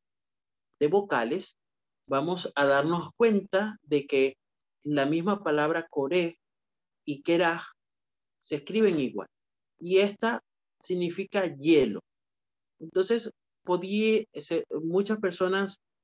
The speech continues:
eh, asociaban de que Corá era un hombre frío, era un hombre, eh, que solamente, eh,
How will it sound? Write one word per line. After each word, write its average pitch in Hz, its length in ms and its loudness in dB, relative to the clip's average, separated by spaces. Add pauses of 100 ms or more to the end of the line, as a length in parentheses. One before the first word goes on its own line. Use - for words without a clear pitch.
(200)
eh, 147 320 2 (300)
asociaban 175 920 -2
de 143 140 0
que 131 260 -4 (300)
Corá 175 560 2
era 156 220 0
un 165 120 -4
hombre 170 360 -2 (160)
frío, 170 420 -4 (580)
era 143 300 -2
un 151 180 -2
hombre, 160 440 0 (320)
eh, 117 400 0 (580)
que 147 80 -6
solamente, 170 760 -2
eh, 143 260 -4